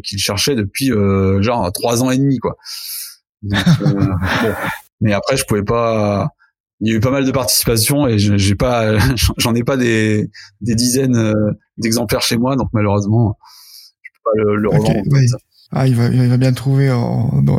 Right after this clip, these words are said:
Speaker 2: dans, d'occasion. Ça peut, ça doit pouvoir se trouver.
Speaker 1: Peut-être.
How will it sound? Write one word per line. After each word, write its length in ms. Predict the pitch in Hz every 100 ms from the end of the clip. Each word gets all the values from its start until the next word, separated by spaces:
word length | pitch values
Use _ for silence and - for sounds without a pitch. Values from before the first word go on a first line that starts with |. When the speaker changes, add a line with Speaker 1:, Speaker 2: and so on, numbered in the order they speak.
| -
Speaker 2:
dans, 260 | - -
d'occasion. 560 | - 135 147 165 185 175
Ça 140 | 143 123
peut, 200 | - 120
ça 140 | 131
doit 160 | 127 127
pouvoir 260 | 135 131
se 80 | -
trouver. 260 | 131 180 175
Speaker 1:
Peut-être. 420 | - 113 117 -